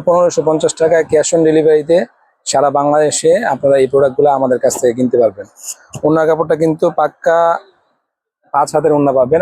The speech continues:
আর এই যে সালোয়ার কাপড়টা কিন্তু আমরা সবসময় বরাবরই আড়াই গজের সালোয়ার দেওয়ার চেষ্টা করি। কম প্রাইসের প্রোডাক্টও আমরা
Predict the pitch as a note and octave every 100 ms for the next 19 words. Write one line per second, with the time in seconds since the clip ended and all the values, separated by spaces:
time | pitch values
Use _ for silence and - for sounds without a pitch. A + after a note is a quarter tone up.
0 | D#3 B2 B2 A#2+ D3 D3+ D3 D3+ D3+ D#3+
1 | D3+ D3 D3+ C3+ - D3 E3+ D#3 C3+ D3+
2 | D3+ C#3 B2+ C#3 C#3+ D3 C#3+ C#3 C3+ B2+
3 | C3 C3 - C3+ B2+ F#2+ - _ _ _
4 | - E3 E3+ F3 E3+ E3+ E3+ E3+ D#3+ F#3
5 | F3+ E3+